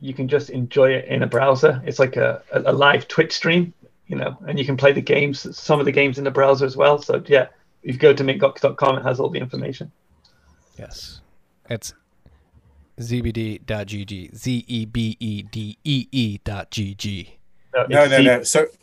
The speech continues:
Speaker 3: <laughs> yeah, so just the letters. <laughs>
Speaker 2: Oh, just letters? Oh,
Speaker 3: Yeah,
Speaker 2: okay.
Speaker 3: so Z, Z, B, and D, the three letters,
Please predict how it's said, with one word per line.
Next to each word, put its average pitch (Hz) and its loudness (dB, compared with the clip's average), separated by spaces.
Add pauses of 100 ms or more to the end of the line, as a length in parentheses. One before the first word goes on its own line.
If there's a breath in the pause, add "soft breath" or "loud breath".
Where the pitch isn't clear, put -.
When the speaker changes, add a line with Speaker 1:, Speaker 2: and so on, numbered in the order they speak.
(180)
Speaker 3:
<laughs> 147 -4
yeah, 143 8
so 139 0
just 143 0
the 143 6
letters. 123 4 (100)
<laughs> - 2
Speaker 2:
Oh, 160 12
just 170 8
letters? 190 8
Oh, 113 2
Speaker 3:
Yeah, 135 8
Speaker 2:
okay. 127 6
Speaker 3:
so 131 2
Z, 147 8 (140)
Z, 143 0
B, 131 -4
and 117 -6
D, 113 -4
the 104 -6
three 120 -8
letters, 101 -2